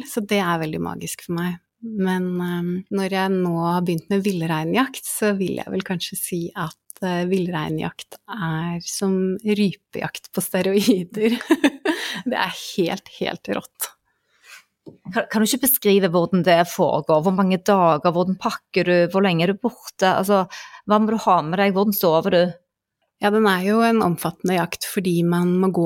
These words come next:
Speaker 1: og lete opp dyrene, og det er ofte store terreng. Så, ehm, noen bor jo på jaktkoier, noen bor i telt. Ehm, vi har faktisk valgt å kjøpe vår egen lille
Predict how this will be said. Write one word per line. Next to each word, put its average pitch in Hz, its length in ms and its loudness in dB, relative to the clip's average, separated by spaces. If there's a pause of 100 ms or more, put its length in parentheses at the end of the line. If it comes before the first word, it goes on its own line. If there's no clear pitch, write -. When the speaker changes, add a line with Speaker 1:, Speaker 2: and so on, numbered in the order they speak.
Speaker 1:
og 180 100 0
lete 170 380 -4
opp - 220 -10
dyrene, 180 440 2
og 226 80 2
det 208 80 2
er 202 60 0
ofte - 180 -8
store 180 320 -2
terreng. 190 360 0 (420)
Så, - 240 -2
ehm, 190 540 2 (580)
noen 220 320 4
bor 180 120 0
jo 170 120 0
på 202 120 0
jaktkoier, 190 800 -2
noen 165 260 0
bor 156 100 -2
i 156 80 -6
telt. - 600 -4 (100)
Ehm, 185 760 2 (160)
vi 170 380 -2
har 180 180 -2
faktisk - 480 -4
valgt - 460 -6
å 175 260 0
kjøpe 175 400 -4
vår 175 200 0
egen 170 200 0
lille 170 300 0